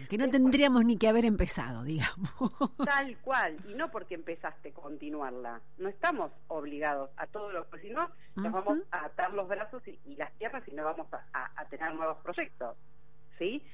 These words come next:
Speaker 2: Eso no es abandonar, viste que generalmente somos muy duros con nosotros mismos. "Uy, abandonamos todo". No, a veces no tuvimos que empezar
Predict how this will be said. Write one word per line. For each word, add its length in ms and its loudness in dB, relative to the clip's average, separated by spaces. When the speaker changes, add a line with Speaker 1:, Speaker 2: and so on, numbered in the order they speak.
Speaker 2:
Eso 240 2
no 140 6
es 180 2
abandonar, 440 2
viste 240 -8
que 100 -10
generalmente 680 -4
somos 180 -2
muy 160 -4
duros 240 0
con 180 -4
nosotros 400 -6
mismos. 260 -8
"Uy, 240 2
abandonamos 540 0
todo". 300 -4
No, 280 -4
a 80 0
veces 240 2
no 140 -10
tuvimos 420 -6
que 80 -10
empezar 520 -6